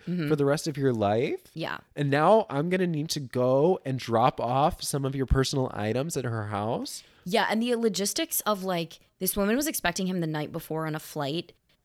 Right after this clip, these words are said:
Speaker 1: and James Franco wouldn't really know that. Like, how would he know that she's sort of waiting with bated breath, like, for
Speaker 2: This is
Speaker 1: him to
Speaker 2: yeah.
Speaker 1: arrive? So it's like,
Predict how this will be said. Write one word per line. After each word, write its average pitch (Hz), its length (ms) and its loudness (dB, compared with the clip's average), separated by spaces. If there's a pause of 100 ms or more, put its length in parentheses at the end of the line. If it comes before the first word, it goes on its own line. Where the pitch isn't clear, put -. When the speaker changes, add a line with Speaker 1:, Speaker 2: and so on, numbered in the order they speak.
(140)
Speaker 1:
and 185 320 2 (280)
James 262 240 2
Franco 508 340 2
wouldn't 240 260 2
really 196 180 -2
know 143 300 0
that. - 420 -4
Like, 208 240 -4
how 254 200 0
would 403 140 0
he 311 160 2
know 185 320 6
that 160 160 -4
she's - 220 -4
sort 165 140 -6
of 147 160 -10
waiting 165 320 -2
with 160 160 -6
bated 147 340 -6
breath, - 480 -8
like, 165 160 -6
for 160 520 -2
Speaker 2:
This 233 220 -2
is 320 320 -4
Speaker 1:
him 190 220 0
to 165 160 2
Speaker 2:
yeah. 160 120 4
Speaker 1:
arrive? 160 340 4
So - 100 2
it's 208 120 0
like, 208 120 -2